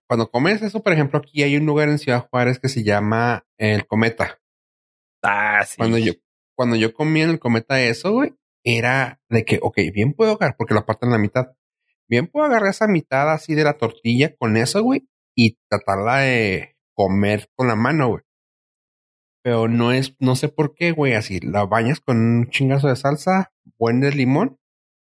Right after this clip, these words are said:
Speaker 1: y con, con utensilios, se hizo agua la boca, güey. O sea, es de que, güey, no sé por qué, güey,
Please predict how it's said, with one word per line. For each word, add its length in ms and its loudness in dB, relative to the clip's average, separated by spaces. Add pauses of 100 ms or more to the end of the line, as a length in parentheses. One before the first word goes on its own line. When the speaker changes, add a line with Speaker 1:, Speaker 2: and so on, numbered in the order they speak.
(300)
Speaker 1:
y 120 2
con, 800 0 (120)
con 120 0
utensilios, 600 -2 (200)
se 1500 0
hizo 140 -2
agua 120 2
la 100 2
boca, 300 -2
güey. 180 -6
O 120 -20
sea, 160 0
es 100 2
de 100 0
que, 160 -2
güey, 340 -2
no 120 0
sé 120 0
por 200 -4
qué, 140 -4
güey, 140 0